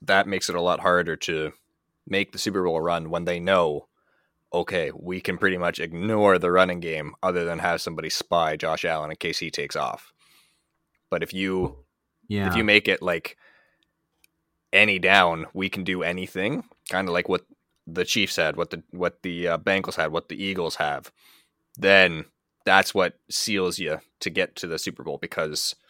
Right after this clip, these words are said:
Speaker 1: no matter what the down and distance is, no matter what the score is, you have everything open to you. If you're starting off and all you have open to you is pass the ball, you're, you're hamstringing your offense at the end of the day. And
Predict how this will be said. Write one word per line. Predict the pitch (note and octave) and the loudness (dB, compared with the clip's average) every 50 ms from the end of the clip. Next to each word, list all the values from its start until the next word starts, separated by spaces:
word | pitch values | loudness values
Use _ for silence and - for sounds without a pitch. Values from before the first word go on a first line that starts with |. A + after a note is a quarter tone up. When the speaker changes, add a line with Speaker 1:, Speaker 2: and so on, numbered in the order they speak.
| _ _ _ _ _ _ _ _ _ - | _ _ _ _ _ _ _ _ _ -2
Speaker 1:
no | - F2 F2 | -2 -2 0
matter | F2 F2+ F#2 F#2 F2+ F2 E2+ | 2 4 4 4 4 2 2
what | F2 F#2 G2 G2 - - | 2 4 2 2 2 -2
the | G2 F#2 F2+ | -4 -4 -4
down | - - F2+ E2+ F2 F2 F2 | 0 0 0 2 2 0 -2
and | F2 E2 | -4 -4
distance | F2+ E2+ - F2 E2+ - | -6 -6 -6 -8 -8 -6
is, | F2 E2+ E2+ - | -6 -4 -4 -6
no | F#2 F2 | -4 -2
matter | E2+ F2 E2+ E2+ E2 | -2 -2 0 -2 0
what | E2+ F2+ F#2 - _ | 0 0 0 0 _
the | F#2 F#2 | -8 -8
score | E2+ - - - F2+ F2 E2+ E2 | -6 -4 -4 -2 0 0 0 0
is, | E2 E2 D#2+ D#2 - - - _ _ _ _ _ | -2 -2 -4 -6 -8 -10 -12 _ _ _ _ _
you | - F2+ F#2+ F#2 | -6 -4 -2 0
have | - G#2 F#2 F2 E2+ E2 - - - | 2 2 4 2 2 0 -2 -2 0
everything | F#2+ F2+ F2 F2+ F2 - - E2+ D#2+ D#2+ - | 0 0 0 -2 -4 -6 -6 -8 -8 -6 -4
open | F2+ F2 - - F2+ E2+ - | -4 -6 -4 -6 -8 -10 -8
to | - - | -10 -12
you. | C#2 C2+ C2 - - _ _ - _ | -10 -10 -12 -14 -16 _ _ -12 _
If | F2 F2+ - - | -8 -8 -6 -6
you're | F2 E2+ | -4 -4
starting | - - - A2+ A#2 G#2+ G#2 F2 | 2 8 10 10 10 10 8 6
off | G2 G#2+ G2+ F#2 - - | 6 6 6 4 2 -4
and | F2+ F2+ | -6 -4
all | D#2+ F2+ G2 | 0 0 0
you | F#2+ F2 D#2+ | 0 0 2
have | F#2+ F2+ F2 F#2 | 2 2 2 2
open | G2 F#2+ - F#2 F2 | 0 0 -2 -6 -6
to | - F#2+ | -8 -8
you | F2 D#2+ D#2+ | -6 -6 -6
is | D#2+ D#2 - - - - _ | -4 -4 -4 -4 -4 -8 _
pass | - F#2 F2 E2 - | 2 2 2 2 2
the | - F2 | -2 -4
ball, | E2 D2+ E2+ F#2+ A2 D3 - _ _ _ _ _ _ _ _ _ | -2 2 4 4 4 2 0 _ _ _ _ _ _ _ _ _
you're, | - G2 F2 E2+ | -6 -6 -4 -4
you're | D#2+ E2+ D#2+ | -2 -4 -4
hamstringing | E2 F#2+ G2+ F#2+ F#2 F#2+ - - G2 F2+ E2+ E2 D#2+ | 0 0 0 0 0 -2 -2 -4 -4 -4 -6 -8 -8
your | D2+ D2+ | -6 -2
offense | D#2+ E2 F2 F2+ - E2+ D2+ C#2+ - - - | 0 0 0 0 0 -6 -8 -8 -10 -8 -8
at | E2+ - | -8 -8
the | - E2+ | -8 -10
end | E2 D#2+ | -8 -8
of | D2 | -6
the | E2 F2+ | -6 -4
day. | F2+ E2+ D2+ D2+ | -4 -4 -4 -4
And | C2+ E2 E2+ E2 E2 | -4 -4 -6 -6 -8